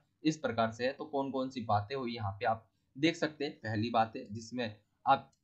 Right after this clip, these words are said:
पूरा पूरा पढ़ के मैं बता दूं तो ज्यादा टाइम हो जाएगा, यहाँ आप देख सकते हो, दूसरा हो गया, ठीक है, तीसरा हो गया, चौथा हो गया, ये चीजें जो है बात हुई इनके बीच, पांचवा, छठा, सातवां, ठीक है,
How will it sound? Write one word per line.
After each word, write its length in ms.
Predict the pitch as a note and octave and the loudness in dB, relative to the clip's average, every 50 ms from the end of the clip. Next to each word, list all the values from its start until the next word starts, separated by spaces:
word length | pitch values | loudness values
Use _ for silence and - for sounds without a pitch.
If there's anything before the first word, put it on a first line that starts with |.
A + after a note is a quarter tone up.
| _ - | _ -2
पूरा 180 | D3 C#3+ C#3 | 2 4 4
पूरा 240 | C3+ - C#3 C#3 C#3+ | 4 4 2 0 2
पढ़ 180 | C#3 - C3 B2 | 2 2 0 0
के 140 | A2+ C3+ C3 | 0 -2 -2
मैं 120 | C3 B2+ | -2 0
बता 220 | B2+ B2 A#2 A#2 A#2 | 0 2 2 2 2
दूं 120 | B2+ C3+ | 0 -4
तो 140 | - B2+ A2 | -10 -8 -4
ज्यादा 220 | G#2+ G#2 G#2 A2 | -2 0 0 0
टाइम 240 | A2 G#2+ G#2 A2 A2 | 0 -2 -4 -6 -6
हो 100 | A#2 A2+ | -6 -8
जाएगा, 180 | A#2+ B2+ C#3+ D3+ | -8 -10 -10 -10
यहाँ 220 | C3+ A2 A2 A2 | -10 -8 -6 -4
आप 100 | G#2 G#2 | -4 -4
देख 160 | G#2+ A#2 A2 G#2 | -6 -8 -8 -12
सकते 240 | - - _ - | -16 -16 _ -10
हो, 60 | A#2+ G2+ | -8 -6
दूसरा 340 | G#2 A2 A2 A2+ - A2 A2 | -4 -4 -6 -4 -2 -2 -2
हो 140 | A2+ A#2 G#2+ | -2 -4 -8
गया, 140 | G#2+ - - _ _ _ _ - | -14 -16 -18 _ _ _ _ -6
ठीक 100 | C#3+ D3+ | 0 2
है, 60 | D#3 D3 | 2 0
तीसरा 400 | - - A2+ A2 G#2+ - - A#2 | 0 -4 -6 -6 -2 2 2 2
हो 120 | A2+ G#2 | 4 2
गया, 160 | G#2 A#2 A#2 - | 0 -4 -6 -10
चौथा 380 | - - A2 G#2 - - C3 | -10 -10 -10 -10 -6 -2 -2
हो 100 | A2+ A2 A2+ | -2 -2 -2
गया, 140 | A#2 A2+ A#2 - _ _ _ _ _ _ - | -6 -12 -14 -14 _ _ _ _ _ _ 0
ये 160 | D3 E3 E3 | 2 2 2
चीजें 320 | D#3 - D#3+ D3 D3 C#3+ | 2 2 2 2 2 2
जो 100 | C3+ C#3 | 2 0
है 120 | C3+ C3 C3 B2+ | 0 0 -2 2
बात 260 | A#2 A2 A2 A2+ - B2 A#2 A#2 | 2 2 2 2 -2 -8 -14 -10
हुई 200 | B2 B2+ C3 C3+ | -6 -4 -2 -2
इनके 240 | C3+ C3+ B2+ C3+ C3 | -2 -2 -2 -4 -4
बीच, 220 | B2 C3 - - - _ _ _ _ _ _ - | -2 -4 -6 -6 -8 _ _ _ _ _ _ 6
पांचवा, 440 | - C3+ C#3 C#3+ C#3+ C#3 D3 D3+ D#3 D#3 - | 6 8 8 6 4 0 0 0 0 -2 -8
छठा, 340 | - C3 A2+ G#2+ - B2 B2 - - - | -6 -6 -4 -2 -2 -2 -2 -4 -6 -12
सातवां, 380 | - - B2+ A2 G#2 - G2 - - _ _ - | -4 -2 -2 -2 -2 -4 -12 -18 -20 _ _ -10
ठीक 140 | E3+ E3 - | -6 -2 -2
है, 200 | F3+ - - | -2 -2 -2